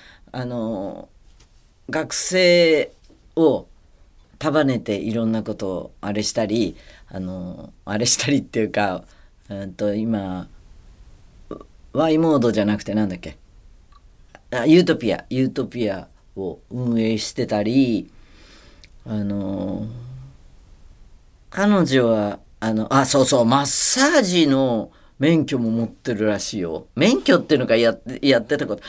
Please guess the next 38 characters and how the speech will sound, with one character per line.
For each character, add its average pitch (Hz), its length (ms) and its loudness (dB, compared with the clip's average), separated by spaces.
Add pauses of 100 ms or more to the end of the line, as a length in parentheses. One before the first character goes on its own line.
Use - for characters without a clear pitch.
(140)
で 156 120 6
ね、 147 160 4
サ 220 300 4
ー - 20 -4
フ 240 100 0
ァ 220 160 4
ー 208 40 2
だ 208 100 2
っ 190 100 -4
て。 - 280 -8 (640)
あ、 - 60 0
今 220 280 8
は 143 80 2
稽 269 260 4
古 160 280 2 (140)
の 139 200 -4
話 135 340 -2
じ 143 60 2
ゃ 131 40 4
な 143 160 2
く - 80 -12
て、 143 380 6 (200)
<laughs> - 180 -20
あ 117 140 -2
の、 110 240 -4
原 185 300 0
坊 190 180 2
っ - 60 -4
て 139 120 -2
人 - 240 -4
の 90 200 -8
話 104 360 -8
な 95 100 -8
ん 90 80 -10
だ 90 100 -16
け 87 120 -16
ど 85 100 -12
ね。 151 340 -2